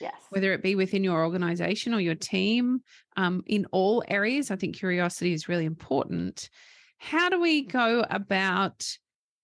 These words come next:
Speaker 2: having people understand what natural curiosity looks like instead of it just being sort of chest poking questions to get to an answer that they won't get that way, of course?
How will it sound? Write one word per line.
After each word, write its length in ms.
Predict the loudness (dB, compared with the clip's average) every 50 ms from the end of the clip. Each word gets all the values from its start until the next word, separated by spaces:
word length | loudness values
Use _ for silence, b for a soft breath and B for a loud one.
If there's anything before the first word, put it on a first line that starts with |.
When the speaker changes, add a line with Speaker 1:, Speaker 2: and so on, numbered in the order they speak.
| _ -6
Speaker 2:
having 280 | -2 0 0 0 0 0
people 240 | -2 -2 0 0
understand 680 | 0 0 0 -2 -4 -4 0 0 2 2 2 2 0 -4 -6
what 380 | -8 -4 -2 0 0 0 0 -4 _ -2
natural 460 | 0 0 0 0 -2 -4 -8 -8 -8
curiosity 640 | -6 -2 0 2 2 4 2 2 0 0 0 0 0
looks 260 | 0 0 -2 -4 -4
like 220 | -4 -4 -2 -2 -2
instead 240 | -4 -2 -2 -2 -2
of 100 | 0 -2
it 40 |
just 240 | -2 -2 -4 -4 -2
being 260 | 0 0 2 2 0
sort 180 | 0 -2 -2 -2
of 160 | -2 -2 -4 -8 -14 -20 _ _ _ _
chest 320 | -4 -2 -2 -2 -2 -4 -2
poking 580 | 0 0 0 0 0 2 2 4 2 2 0 -4 _ _ -8
questions 580 | -6 -4 -4 -4 -4 -2 -2 0 0 -2 -2 -4
to 100 | -4 -2
get 200 | -2 -4 -6 -4
to 120 | -4 -2
an 100 | 0 0
answer 320 | 0 0 0 -2 -4 -4
that 140 | -6 -4 -4
they 100 | -2 0
won't 240 | 0 2 0 0 -2
get 220 | -2 -4 -4 -4 _
that 180 | -8 -8 -6
way, 160 | -6 -6 -6 -6
of 160 | -6 -10 -14 -12
course? 400 | -12 -12 -12 -12 -14 -18 -20